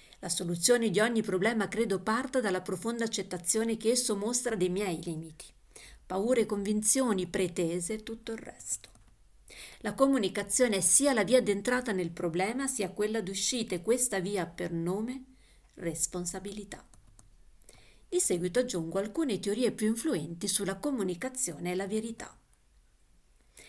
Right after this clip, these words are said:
La teoria della corrispondenza della verità di Aristotele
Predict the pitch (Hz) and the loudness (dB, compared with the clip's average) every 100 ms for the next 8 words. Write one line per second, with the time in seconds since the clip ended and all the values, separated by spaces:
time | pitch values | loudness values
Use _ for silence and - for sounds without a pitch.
0 | - - 214 214 - 208 196 240 302 208 | -20 -8 -4 -2 0 0 2 2 0 0
1 | 175 170 170 - 311 294 - 247 247 277 | 0 0 -2 -6 -4 -4 -4 -2 -2 0
2 | 196 170 170 156 160 160 170 175 170 - | -2 -4 -6 -6 -6 -4 -4 -6 -8 -14
3 | - - 202 220 220 - - - - | -16 -10 -6 -4 -4 -6 -10 -18 -20